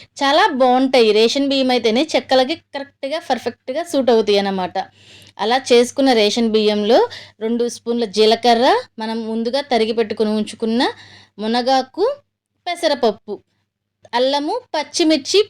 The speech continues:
పేస్ట్, తర్వాత గోరువెచ్చని ఆయిల్. ఈ అంతా మా అక్కకి అంతా చేతులతోనే చేయడం అలవాటు కాబట్టి, తను చేతి కొలతలే తనకు అలవాటు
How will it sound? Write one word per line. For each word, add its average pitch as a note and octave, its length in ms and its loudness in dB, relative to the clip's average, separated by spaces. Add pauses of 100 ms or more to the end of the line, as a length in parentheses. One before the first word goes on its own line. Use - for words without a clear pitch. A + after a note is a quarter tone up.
పేస్ట్, B3+ 440 -2 (720)
తర్వాత C#4 360 -4 (120)
గోరువెచ్చని C#4 880 4 (260)
ఆయిల్. A#3+ 320 2 (640)
ఈ B3 80 -8 (100)
అంతా C4+ 380 0
మా F4+ 180 0
అక్కకి - 320 -2
అంతా C4 220 2
చేతులతోనే C#4 600 2
చేయడం B3+ 380 4
అలవాటు A#3 360 4
కాబట్టి, G#3+ 580 -2
తను C#4+ 220 0
చేతి C#4+ 360 0
కొలతలే C4+ 380 4
తనకు C#4 280 2
అలవాటు A#3 360 4